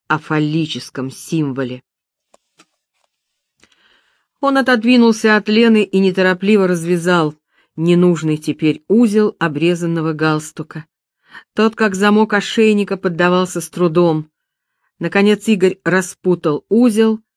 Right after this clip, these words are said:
и, спрятав остатки галстука в карман брюк, спросил:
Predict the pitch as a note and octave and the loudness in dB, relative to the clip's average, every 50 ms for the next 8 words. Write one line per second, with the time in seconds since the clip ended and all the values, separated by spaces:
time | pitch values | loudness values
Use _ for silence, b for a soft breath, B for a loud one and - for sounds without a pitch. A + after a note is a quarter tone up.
0 | _ b b b b - F3+ F3+ - - E3+ F3 F3 F3 E3+ E3 D3+ - D3+ D3+ | _ b b b b -8 -8 -8 -6 -4 -2 0 0 0 -2 -4 -6 -6 -8 -8
1 | D#3 - E3 D#3 D#3 - - D3 D3 D3+ D#3 D#3 D3+ D3 - D3+ - - D3 - | -8 -6 -6 -6 -6 -6 -8 -8 -4 -2 -2 -2 -2 -4 -8 -12 -14 -12 -14 -10
2 | - D3 D3 D3 C#3+ C#3+ C#3 C3+ B2+ C#3+ D#3 E3 D#3 - - - - C#3+ C#3+ C#3+ | -8 -6 -6 -4 -6 -6 -6 -8 -6 -6 -6 -6 -6 -8 -14 -10 -8 -8 -8 -8
3 | - - - C#3 C#3 C#3 C3+ | -8 -8 -8 -6 -6 -8 -10